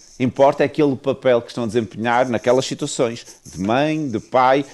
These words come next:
Portanto, o, o serem figuras públicas, eh, normaliza para,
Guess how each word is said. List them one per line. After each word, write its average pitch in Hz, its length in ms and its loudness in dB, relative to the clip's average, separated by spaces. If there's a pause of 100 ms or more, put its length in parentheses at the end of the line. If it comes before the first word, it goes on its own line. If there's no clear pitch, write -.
(120)
Portanto, 127 280 0
o, 127 340 -4
o 123 40 -4
serem 147 260 0
figuras 143 340 0
públicas, 165 580 -2 (220)
eh, 135 420 0
normaliza 147 1080 4 (220)
para, 143 220 4